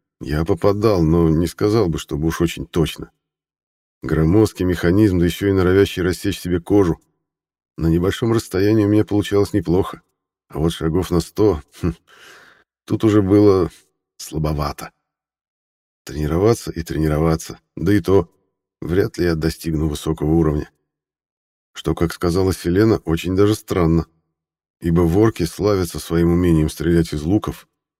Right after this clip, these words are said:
и могут за двести шагов всадить мне стрелу прямо в мой глупый голубой глаз. «Почему именно мне?» — возник такой вопрос, и я его задал. И Селена пояснила, что для лесных ворков я самый что ни на есть предатель,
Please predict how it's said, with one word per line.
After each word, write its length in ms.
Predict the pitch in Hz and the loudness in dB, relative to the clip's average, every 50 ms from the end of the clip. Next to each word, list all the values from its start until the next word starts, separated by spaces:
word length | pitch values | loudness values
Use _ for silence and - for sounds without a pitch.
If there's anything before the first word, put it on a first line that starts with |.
| _ _ | _ _
и 120 | - 82 | -6 -2
могут 340 | 85 101 117 117 113 117 104 | 0 2 2 2 2 2 2
за 120 | 107 107 | 2 2
двести 280 | 98 101 117 110 - 113 | 2 2 2 0 0 -4
шагов 440 | 104 - 104 98 95 104 110 95 - | -4 -2 -2 0 2 2 2 0 0
всадить 360 | - - 95 98 104 95 - | -4 -6 -4 -2 -4 -4 -2
мне 100 | 92 95 | -2 -4
стрелу 380 | 85 - - 87 98 101 101 82 | -4 -4 -6 -4 -2 -2 -2 0
прямо 260 | - 92 98 98 95 | 2 2 2 2 2
в 60 | 87 | 2
мой 160 | 90 98 95 | 2 0 0
глупый 380 | 82 85 98 110 117 - 101 92 | 2 2 2 2 2 2 0 0
голубой 340 | 87 101 101 90 95 98 90 | 2 2 4 4 4 4 4
глаз. 440 | 82 98 104 101 - - - - _ _ _ _ _ _ _ _ _ _ _ _ _ _ _ _ _ | 4 4 4 4 4 2 -2 -10 _ _ _ _ _ _ _ _ _ _ _ _ _ _ _ _ _
«Почему 420 | - 90 - - 139 143 135 101 | -10 -8 -4 0 2 4 4 2
именно 380 | 85 90 90 85 87 92 95 101 | 2 2 2 2 2 4 4 4
мне?» — 280 | 101 95 87 73 - - _ _ _ - | 4 4 4 2 0 -4 _ _ _ -6
возник 400 | 78 87 104 101 98 104 85 - | -2 0 0 0 0 -2 -2 -2
такой 220 | - 71 - 78 | -4 -4 -2 0
вопрос, 360 | 90 98 87 113 117 110 - | 0 0 2 2 2 2 0
и 60 | - 85 | 0 -2
я 80 | 92 | 0
его 160 | 95 92 95 | 0 0 0
задал. 340 | 92 92 95 92 82 85 82 _ _ _ _ _ _ _ _ _ _ _ _ _ _ _ _ _ - | 0 0 0 0 0 -2 -4 _ _ _ _ _ _ _ _ _ _ _ _ _ _ _ _ _ -16
И 80 | - 78 | -14 -14
Селена 420 | - - 87 92 107 110 101 95 | -10 -8 -4 -2 0 2 2 2
пояснила, 600 | 82 - 87 87 87 82 - 76 78 76 67 64 | 2 2 2 2 0 0 -2 -2 -2 -2 -2 -6
что 160 | 64 - 71 | -8 -8 -6
для 120 | 78 78 85 | -4 -2 -2
лесных 420 | 92 98 - - 110 107 - - | 0 -2 0 0 -2 -2 -2 0
ворков 400 | 95 110 117 95 - 95 82 - | 2 2 2 2 0 -4 -4 -2
я 140 | 82 90 90 | 0 -2 -2
самый 320 | 87 - 123 123 120 113 | -2 -2 -2 0 0 0
что 180 | 101 - - 101 | 0 -2 -2 -2
ни 80 | 101 101 | 0 0
на 80 | 98 | 0
есть 280 | 98 98 101 92 - - - | 2 2 0 0 -2 -6 -4
предатель, 580 | 87 85 85 82 95 95 87 - 80 - - | -2 0 2 2 2 0 0 -2 -8 -12 -12